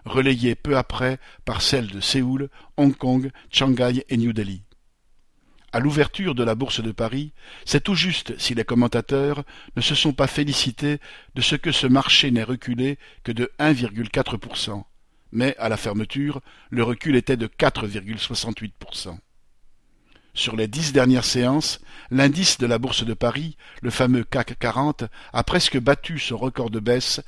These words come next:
depuis sa création, il y a presque un quart de siècle. La bourse de New York a suivi. Il s'est trouvé des commentateurs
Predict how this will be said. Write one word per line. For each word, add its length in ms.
depuis 280
sa 120
création, 640
il 100
y 80
a 40
presque 420
un 100
quart 200
de 80
siècle. 420
La 120
bourse 380
de 80
New 140
York 420
a 80
suivi. 540
Il 60
s'est 160
trouvé 300
des 100
commentateurs 840